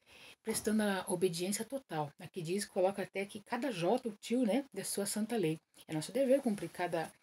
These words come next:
cada mandamento de Deus. Não tirar, nem colocar nada, mas cumprir cada jota, cada lei. É, cada jota e cada tio da lei, não é verdade?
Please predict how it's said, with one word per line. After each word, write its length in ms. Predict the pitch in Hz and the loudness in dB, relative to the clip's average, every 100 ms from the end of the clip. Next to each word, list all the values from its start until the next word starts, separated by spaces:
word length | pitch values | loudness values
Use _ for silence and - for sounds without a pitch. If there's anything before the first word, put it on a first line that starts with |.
| - - - - | -20 -14 -14 -4
cada 220 | 175 185 | 0 0
mandamento 420 | 175 170 160 156 | 0 0 2 0
de 80 | 160 | -2
Deus. 260 | 156 151 - _ - _ - | -6 -6 -10 _ -20 _ -10
Não 160 | 175 | -8
tirar, 480 | - 180 165 196 311 | -4 -2 2 2 2
nem 140 | 254 233 | 2 0
colocar 600 | - 233 220 - 185 214 | 4 4 4 2 2 4
nada, 320 | 175 190 220 | 2 0 -2
mas 140 | 202 | -4
cumprir 340 | - 190 165 208 | -4 -8 -6 -4
cada 240 | 233 254 | 0 0
jota, 380 | 220 185 262 254 | 2 0 0 -4
cada 260 | - 247 269 | -6 -2 2
lei. 260 | 170 160 - | 2 0 -2
É, 360 | 175 165 156 165 - - _ _ _ _ _ _ - | -2 0 0 -4 -12 -20 _ _ _ _ _ _ -8
cada 260 | 190 220 | -4 -2
jota 380 | 185 160 180 240 | 0 2 2 0
e 20 | |
cada 240 | 233 233 254 | -4 -4 -4
tio 220 | - 220 | -4 -4
da 100 | 254 | 0
lei, 220 | 214 160 | 0 0
não 80 | 160 | -2
é 20 | |
verdade? 460 | 151 170 254 302 | -4 -2 0 0